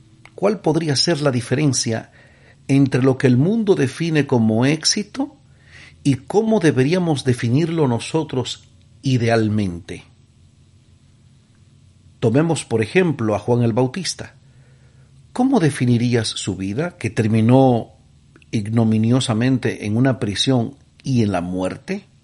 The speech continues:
en una muerte terrible? ¿Todo por el capricho de una mujer malvada? ¿Lo llamarías exitoso?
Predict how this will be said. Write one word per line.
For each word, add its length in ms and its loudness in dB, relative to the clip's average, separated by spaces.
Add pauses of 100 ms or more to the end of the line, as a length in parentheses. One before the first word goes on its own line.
(360)
en 80 -10
una 140 -2
muerte 440 -4
terrible? 600 -10 (1600)
¿Todo 280 0
por 160 0
el 120 0
capricho 420 2
de 80 4
una 160 2
mujer 340 0
malvada? 800 -6 (1160)
¿Lo 500 0
llamarías 720 0
exitoso? 760 -6